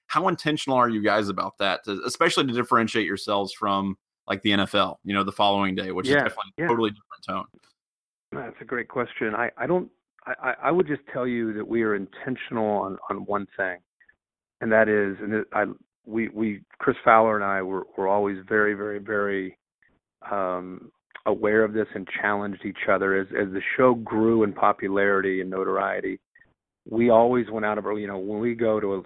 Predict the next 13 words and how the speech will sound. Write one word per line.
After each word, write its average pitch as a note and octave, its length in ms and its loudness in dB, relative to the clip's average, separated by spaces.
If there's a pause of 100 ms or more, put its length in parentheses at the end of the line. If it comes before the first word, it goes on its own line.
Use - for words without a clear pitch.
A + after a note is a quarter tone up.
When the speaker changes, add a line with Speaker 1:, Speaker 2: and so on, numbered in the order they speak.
Speaker 2:
certain G2+ 200 -6
location, G#2 600 -2
we, F#2 220 -6
we, G2 140 -6
there's, F#2 280 -6 (640)
you G2+ 80 -10
know, F2+ 180 -10 (220)
twenty G#2 300 0
or F#2+ 80 0
thirty G#2+ 280 0
media G#2+ 320 0
members G2+ 440 -2 (140)
if G2 120 -4